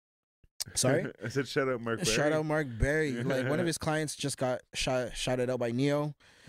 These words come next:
Speaker 2: Oh,
Speaker 1: So
Speaker 2: yeah.
Speaker 1: he's pulling up
Speaker 2: Shit.
Speaker 1: some traction. Um, he worked with Tori for a bit. He's a, Toronto. He's in Toronto, so
Speaker 2: Yeah, yeah,
Speaker 1: all
Speaker 2: okay.
Speaker 1: usually major Toronto artists. He did the Spider-Man three soundtrack,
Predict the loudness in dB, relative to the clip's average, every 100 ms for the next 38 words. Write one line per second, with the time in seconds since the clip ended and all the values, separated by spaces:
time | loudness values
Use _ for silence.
0 | -6 0 2 2 0 6 6 6 -2 -4
1 | -4 -2 0 0 0 0 -2 -6 _ -2
2 | 0 0 -2 -4 -6 -2 0 0 -2 -2
3 | -4 0 0 0 -4 _ _ _ -10 -8
4 | -10 -14 -20 0 0 2 -2 -4 -6 -10
5 | -18 _ _ -4 -2 -2 -2 -2 -4 -4
6 | -4 -6 -10 _ -4 0 0 0 0 0
7 | -2 -4 -4 -4 -4 -2 -2 -2 -4 -4
8 | -4 -4 -2 -2 -2 -4 -4 -4 -4 -2
9 | -4 -2 0 0 0 0 -2 -6 -4 0
10 | 0 0 -2 -2 -2 -4 -6 -14